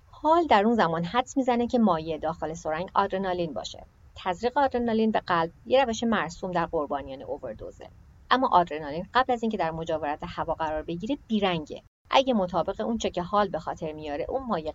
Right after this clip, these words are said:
قهوه‌ای رنگ بوده، چیز غیر از آدرنالین بوده. مثلاً نمبوتار که در حالت مایع قهوه‌ایه. اما آدرنالین معمولاً در شیشه‌های قهوه‌ای بسته‌بندی می‌شه.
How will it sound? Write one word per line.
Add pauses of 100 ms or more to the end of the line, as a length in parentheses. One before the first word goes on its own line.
قهوه‌ای
رنگ
بوده، (120)
چیز (240)
غیر
از
آدرنالین
بوده. (360)
مثلاً
نمبوتار (160)
که
در
حالت
مایع (200)
قهوه‌ایه. (280)
اما
آدرنالین
معمولاً
در
شیشه‌های
قهوه‌ای
بسته‌بندی
می‌شه.